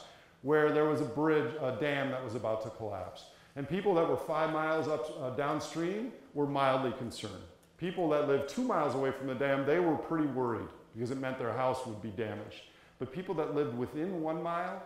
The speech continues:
of the, of the dam professed total non-concern. "I'm not really worried about it. It's probably not a big risk."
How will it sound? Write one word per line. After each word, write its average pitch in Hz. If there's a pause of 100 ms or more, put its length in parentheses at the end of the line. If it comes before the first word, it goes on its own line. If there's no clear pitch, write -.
of 135
the, 135 (180)
of 123
the 123
dam 156 (640)
professed -
total 180
non-concern. 135 (360)
"I'm 131
not 139
really 123
worried 117
about 104
it. 101
It's -
probably 117
not 107
a 107
big 101
risk." 104